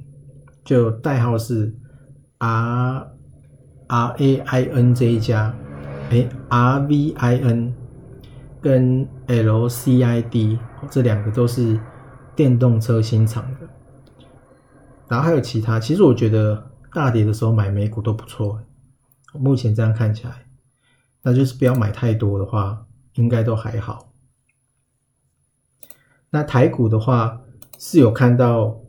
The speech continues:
合金跟台光电啊，我感觉看起来不错，可是在这么危险的时候去玩，可能胜率没有很高，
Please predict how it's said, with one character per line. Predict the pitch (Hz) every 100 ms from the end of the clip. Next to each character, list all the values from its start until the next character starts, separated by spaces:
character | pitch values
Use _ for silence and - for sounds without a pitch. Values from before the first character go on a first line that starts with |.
| - -
合 | - - - 117
金 | 120 143 131 131
跟 | 127 117 120
台 | 117 110
光 | 113 110
电 | 110 110 104
啊， | - - - - - - - - - - -
我 | 123
感 | 127 110
觉 | 117
看 | 127 131
起 | 117
来 |
不 | - 107
错， | 113 113 107
可 | -
是 | 107 127 120 120 - - - - - - - - - - - - - - - - - - - - - _ _ _ _ _ _ _ _ _ _ _
在 | - 170
这 | 147
么 | 160 131
危 | 113 123
险 | - 110
的 | 101
时 | -
候 | 101 120 113 107 110 - - _ _ _ _ _
去 | - 147
玩， | 113 98 101
可 | 107 107
能 | 101 98 107 - - - - - - - _ _ _ _
胜 | - 139
率 | 127
没 | 113
有 | 110
很 | 107 101 107
高， | 107 104 113